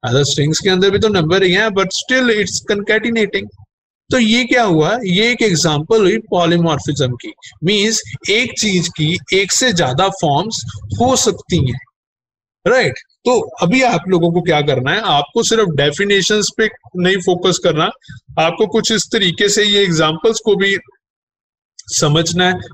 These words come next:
अगर ये आप एग्जांपल समझोगे सही से, तो ही थोड़ा सा बेटरली आप, अ, इस कॉन्सेप्ट को क्लियर कर पाओगे कि ये कॉन्सेप्ट क्या है, किसका। अ, number one is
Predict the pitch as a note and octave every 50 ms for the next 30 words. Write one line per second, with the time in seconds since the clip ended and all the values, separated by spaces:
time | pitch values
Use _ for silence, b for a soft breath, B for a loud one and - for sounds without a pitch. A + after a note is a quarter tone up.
0 | - C3 C3 D3 D#3 D#3+ E3+ E3+ E3+ E3 E3 E3+ A3 E3 D#3 D3+ D3 D3 - E3+
1 | E3 - - D#3+ D#3+ F3+ G3 G#3+ G#3 G#3 G3 - - E3+ C#3+ D3 D3+ D3 - F3+
2 | F3 F3 E3+ - - E3 D#3+ D#3+ E3+ G3+ G3+ F3+ F#3 F3+ F3+ F3 F3 E3+ F3+ E3+
3 | D#3+ D3+ C3 C#3 C3 E3+ E3 E3+ E3+ F3 E3+ E3 D#3+ D#3+ - - B B B B
4 | B B - - D3+ D3 D3+ D3+ - - - - - F#3 F#3 E3+ - - A#3 A#3+
5 | A#3 A#3 - - A#3+ G#3 F#3 - - - - E3+ E3 E3+ E3+ E3 F3 D#3+ E3 D#3+
6 | D3 C#3 C#3+ D3 D#3 D#3+ D#3+ D#3+ E3 D#3+ D#3+ E3+ E3+ E3+ D3 C#3+ B2+ - E3 F3
7 | E3+ - - - D#3 C#3 C#3 D3 B2+ C3+ C#3 D#3+ G3 B B B B _ - -
8 | D#3 C3+ - - F#3 G#3 A#3+ - B B B _ - D3 C#3 C3+ C3+ B2+ B2+ C#3
9 | D3+ D#3 D#3+ E3 F3 F#3 F#3